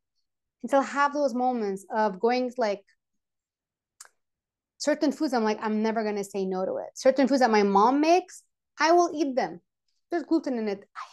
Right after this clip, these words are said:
accept it. But because I eat non-gluten most often, my body's able to tolerate having that product. And I would rather enjoy that moment, that meal with my family, having that little piece, whatever has gluten in it,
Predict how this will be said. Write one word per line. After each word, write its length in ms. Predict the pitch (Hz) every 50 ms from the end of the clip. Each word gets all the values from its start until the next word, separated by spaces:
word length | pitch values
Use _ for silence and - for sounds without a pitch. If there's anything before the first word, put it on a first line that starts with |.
| - _
accept 380 | - - - - - - _
it. 200 | - - - - _ _ - - _ _ _ _ _ _ _ _ _ _ _ _ _ _ _ _ _ _ _ _ _ -
But 280 | 208 220 254 254 247 202
because 280 | 240 240 - 277 247 262
I 220 | 254 240 247 - -
eat 220 | 277 302 311 - -
non-gluten 800 | 254 254 269 277 269 214 220 254 294 302 - - 220 208 208 202
most 500 | 202 208 220 240 254 269 277 - - - _ -
often, 720 | 220 220 226 220 - - - 320 330 349 370 381 349 294
my 120 | 262 240 220
body's 320 | - 247 262 254 269 240 - - 247
able 240 | 254 277 247 269
to 100 | 262 247 247 - -
tolerate 420 | - 247 254 254 240 214 190 185 - - -
having 240 | 233 214 202 208 202
that 200 | 196 185 185 _
product. 380 | - - 262 262 247 - - - _ _ _ _ _ _ _ _ _ -
And 160 | 240 233 247
I 80 | 247 247
would 200 | 240 247 220 240
rather 520 | 240 240 247 262 262 294 302 311 311 311 - _ _ _ _ -
enjoy 340 | - 226 208 233 240 247 247
that 180 | 277 285 269
moment, 420 | 247 226 214 214 208 214 214 220 202
that 160 | 214 - 240
meal 200 | 226 226 233 247
with 100 | 254 254
my 160 | 262 269 269
family, 540 | - - - 170 175 175 180 180 185 190 196 -
having 240 | - 226 208 226 208
that 160 | 220 - 214
little 240 | 208 214 220 262 262
piece, 360 | 262 - - 240 233 - -
whatever 300 | 220 208 214 214 214 226
has 200 | 196 226 240 214
gluten 360 | 202 202 202 196 - 196 190
in 120 | 180 185
it, 160 | 190 208 214